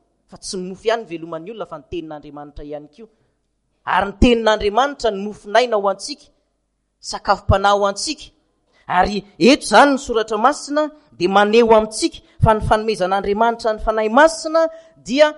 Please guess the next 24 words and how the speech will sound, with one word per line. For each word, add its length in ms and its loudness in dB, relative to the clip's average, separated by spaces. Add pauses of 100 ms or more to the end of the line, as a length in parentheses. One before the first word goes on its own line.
(140)
fanomezana 640 -2
antsika 300 -4
ihany 280 -2
koa 460 -6 (180)
ilay 220 2
sakafo 500 4
mahavelona, 560 4
satria 300 -6
io 40 -16
fanahy 280 0
masina 400 -6
io 80 -8
no 260 -4 (160)
mitarika 540 4
antsika 320 -2
hatakatra 500 2
ny 100 -8
tenin'Andriamanitra, 880 -6 (180)
ilay 240 2
mofonaina 560 0
ho 100 -2
antsika, 340 -10 (220)
ka 100 4
hivelomantsika 960 0